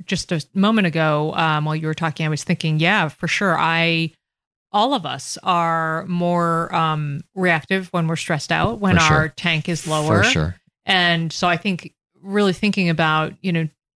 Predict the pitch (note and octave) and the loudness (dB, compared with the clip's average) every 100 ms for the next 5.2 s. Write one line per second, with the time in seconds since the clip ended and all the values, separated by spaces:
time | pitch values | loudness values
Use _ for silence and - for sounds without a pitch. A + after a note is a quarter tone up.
0 | _ F3 F#3+ F3 E3+ E3 D#3+ E3 D#3+ E3 | _ -4 0 2 2 2 2 0 0 2
1 | D#3+ - E3 F3 D#3+ D#3 D3+ D#3 - E3 | 0 -2 -4 -2 0 0 0 0 -2 -4
2 | D#3 - - - F3 D#3 D#3+ D#3+ D3+ - | -6 -12 -8 -2 0 0 0 0 0 -2
3 | E3 D#3 D3+ D3+ D#3 D3 E3 - - D#3+ | 0 2 2 0 0 0 -2 -2 -4 -4
4 | - - F#3+ D#3+ - F3 D#3+ D3+ D#3 - | -6 -2 0 0 -2 -2 0 -2 -4 -4
5 | E3 D#3 | -6 -6